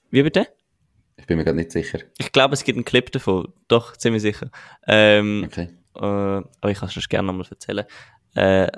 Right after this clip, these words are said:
Speaker 1: an meinem Geburtstag, äh, haben wir uns müssen von jemandem aus dem Team verabschieden, weil, weil einfach mehrere Faktoren nicht mehr so gestimmt haben und wir haben das ja schon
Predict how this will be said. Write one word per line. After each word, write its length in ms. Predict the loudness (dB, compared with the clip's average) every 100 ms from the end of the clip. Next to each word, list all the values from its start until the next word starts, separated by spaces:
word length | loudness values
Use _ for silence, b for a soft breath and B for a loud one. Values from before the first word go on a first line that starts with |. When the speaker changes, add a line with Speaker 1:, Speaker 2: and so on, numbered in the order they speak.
| -8
Speaker 1:
an 180 | -4 -4
meinem 320 | -4 -6 -8
Geburtstag, 840 | -8 -6 -2 -2 -2 0 0 -2 -8
äh, 520 | -2 0 0 0 -2
haben 180 | -4 -4
wir 100 | -2
uns 160 | -4 -4
müssen 360 | -6 -6 -6
von 160 | 0 0
jemandem 320 | 0 -6 -8
aus 80 | -8
dem 120 | -10
Team 220 | -6 -6
verabschieden, 640 | -2 0 0 0 2 2 2 B B 0
weil, 480 | 2 2 0 -6 -2
weil 220 | -2 0
einfach 240 | -2 -4
mehrere 300 | -2 -2 -2
Faktoren 500 | -4 -6 -2 0 2
nicht 120 | 0 -2
mehr 40 |
so 160 | -2 -4
gestimmt 320 | -2 0 0
haben 300 | 0 -2 -2
und 100 | -6
wir 100 | -4
haben 100 | -6
das 120 | -8
ja 80 | -10
schon 520 | -6 -4 -4 -6 -10